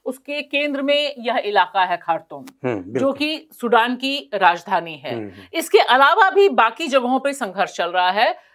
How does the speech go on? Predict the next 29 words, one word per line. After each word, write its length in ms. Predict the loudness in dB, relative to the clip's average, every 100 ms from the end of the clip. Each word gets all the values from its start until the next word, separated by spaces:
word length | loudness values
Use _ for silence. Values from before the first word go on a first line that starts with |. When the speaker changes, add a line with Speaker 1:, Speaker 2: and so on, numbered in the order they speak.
| _
Speaker 1:
अ, 180 | 4 4
दोनों 320 | 4 4 4
ताकतें, 480 | 4 4 2 -2 0
दोनों 200 | 2 2
ताकतों 380 | 2 0 0 -6
के 60 | -2
पास 260 | 0 0 -2
हथियार 460 | -2 2 4 4
हैं, 260 | 0 0 0
और 240 | 0 0
जो, 400 | -2 2 4 2 -2 -20 -6
अ, 60 | 2 4 4 2 0 -2
वीडियो 260 | -4 0 0
हमने 260 | 0 -2
दिखाया 400 | -4 -4 -2 -2
अभी 140 | -4 -2
दर्शकों 420 | -4 -4 -6 -8
को, 120 | -6
उससे 240 | -8 -4
लग 180 | -2 0
रहा 120 | 0
है 60 | 0
कि 80 | -2
लड़ाई 260 | 0 0 0
बहुत 260 | -4 -8 -6
तगड़ी 280 | -8 -10
है। 200 | -14 -16 -2
Speaker 2:
बिल्कुल। 340 | -2 -2 -8 -20 _ _ 2
अ, 260 | 4 4